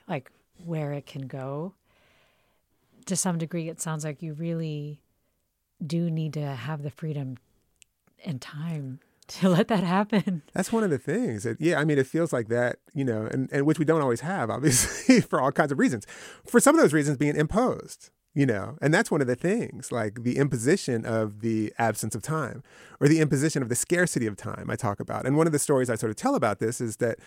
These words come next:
Speaker 2: as my father's dying of liver cancer, and my mother, because, you know, she's the one who had, you know, the job that had the decent insurance,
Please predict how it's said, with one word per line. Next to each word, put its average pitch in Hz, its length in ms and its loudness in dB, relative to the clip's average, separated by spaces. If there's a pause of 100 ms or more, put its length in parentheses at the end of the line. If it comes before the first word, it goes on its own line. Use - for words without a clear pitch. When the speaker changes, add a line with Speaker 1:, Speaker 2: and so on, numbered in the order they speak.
(260)
Speaker 2:
as 139 140 4
my 135 120 2
father's 123 440 2
dying 117 540 -2
of 104 280 -4
liver 165 220 2
cancer, 113 480 -4
and 107 260 -6 (380)
my 123 140 2
mother, 135 480 4
because, 127 800 0
you 135 200 -2
know, 117 140 2
she's 147 280 -2
the 135 100 0
one 120 220 -2
who 127 100 -2
had, 110 460 -2 (120)
you - 100 -4
know, 107 180 0
the 104 240 -4
job 107 420 -2
that 104 120 -4
had 104 220 -6
the 104 80 -2
decent 107 320 -4
insurance, 110 640 -2